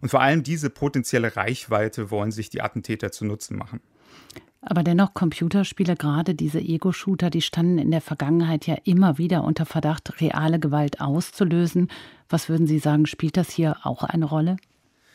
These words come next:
Speaker 1: Ähm, ja, aktuelle Studien können in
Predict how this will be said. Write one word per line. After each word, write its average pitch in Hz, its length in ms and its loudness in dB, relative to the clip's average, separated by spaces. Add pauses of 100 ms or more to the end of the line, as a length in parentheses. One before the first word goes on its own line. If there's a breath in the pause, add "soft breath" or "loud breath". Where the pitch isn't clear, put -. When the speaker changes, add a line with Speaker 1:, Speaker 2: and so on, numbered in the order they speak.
(260 soft breath)
Speaker 1:
Ähm, 113 520 0
ja, - 280 -8
aktuelle 139 400 2
Studien 165 500 -4
können 139 420 -2
in 120 340 -6